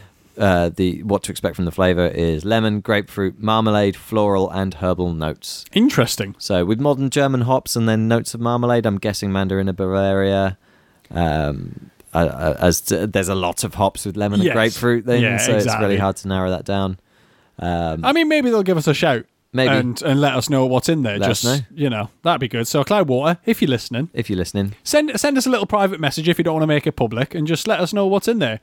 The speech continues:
Speaker 2: We
Speaker 1: Yeah.
Speaker 2: promise we won't tell anyone <laughs> 'cause we never do that.
Speaker 1: Yeah, true.
Speaker 2: <laughs>
Speaker 1: Wait, what, what you, what you looking at?
Speaker 2: I
Speaker 1: What
Speaker 2: mean,
Speaker 1: you
Speaker 2: I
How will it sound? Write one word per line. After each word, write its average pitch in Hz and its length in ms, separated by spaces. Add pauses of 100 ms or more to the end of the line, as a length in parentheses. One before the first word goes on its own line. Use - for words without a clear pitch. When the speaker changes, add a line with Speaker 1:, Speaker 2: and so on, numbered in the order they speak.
Speaker 2:
We 151 80
Speaker 1:
Yeah. 101 100
Speaker 2:
promise 185 240
we 190 100
won't 185 220
tell 202 200
anyone 117 440 (480)
<laughs> 294 480
'cause 175 440
we 160 140
never 156 260
do 156 200
that. 117 360
Speaker 1:
Yeah, 98 220
true. - 220 (260)
Speaker 2:
<laughs> - 300
Speaker 1:
Wait, 139 300
what, 147 240
what 147 180
you, 139 240
what 135 120
you 131 80
looking 110 340
at? 82 240
Speaker 2:
I 196 40
Speaker 1:
What 233 80
Speaker 2:
mean, 302 200
Speaker 1:
you 185 120
Speaker 2:
I 247 200